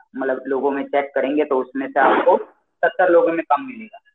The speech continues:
लेकिन वो सत्तर में कम मिलेगा, उसमें से चिन्ह सिर्फ बीस से तीस को होंगे।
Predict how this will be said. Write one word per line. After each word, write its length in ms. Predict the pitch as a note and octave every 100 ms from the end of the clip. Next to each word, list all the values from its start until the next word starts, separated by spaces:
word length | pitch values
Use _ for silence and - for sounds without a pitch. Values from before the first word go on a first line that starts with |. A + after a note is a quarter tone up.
| _
लेकिन 200 | C#3 D#3+
वो 80 | E3
सत्तर 420 | E3+ D#3 - E3+
में 100 | F3+
कम 140 | F3 F3
मिलेगा, 400 | F3 E3+ E3 E3+
उसमें 300 | D#3 - E3
से 140 | -
चिन्ह 360 | E3+ - D3 D#3+
सिर्फ 280 | - E3+ B3+ _ _ _ _
बीस 140 | D#3 -
से 140 | C4+
तीस 200 | - D3+ -
को 80 | C#3
होंगे। 300 | A#2+ G#2+